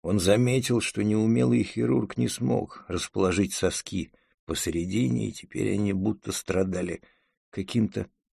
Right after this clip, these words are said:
космическим косоглазием. Мужчина обнажил своё мужское достоинство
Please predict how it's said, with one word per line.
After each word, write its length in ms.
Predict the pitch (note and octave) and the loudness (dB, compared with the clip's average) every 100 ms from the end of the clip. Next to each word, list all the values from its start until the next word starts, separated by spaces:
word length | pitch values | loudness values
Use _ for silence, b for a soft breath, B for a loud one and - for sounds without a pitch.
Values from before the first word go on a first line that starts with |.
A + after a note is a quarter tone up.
| _ | _
космическим 800 | - A2+ - B2+ G#2+ A2 - G#2+ | -2 -2 2 2 2 0 0 0
косоглазием. 1040 | G#2 A2 A2+ B2 A#2+ - - - - - _ _ _ _ _ _ _ _ _ _ - | 0 -2 -2 -2 -4 -6 -12 -16 -16 -18 _ _ _ _ _ _ _ _ _ _ -6
Мужчина 580 | E2 - C3+ D3 D3 | -2 0 0 0 2
обнажил 540 | C#3 C3+ C#3+ C3+ D#3 C3+ | 2 2 2 4 4 2
своё 360 | - F#2 F#2 | 0 2 4
мужское 560 | F#2 F2 - - F#2 E2 | 2 2 -4 -4 -2 0
достоинство 960 | D#2 D2+ - - E2+ F#2+ F#2 - - | -2 -4 -6 -8 -8 -8 -8 -12 -18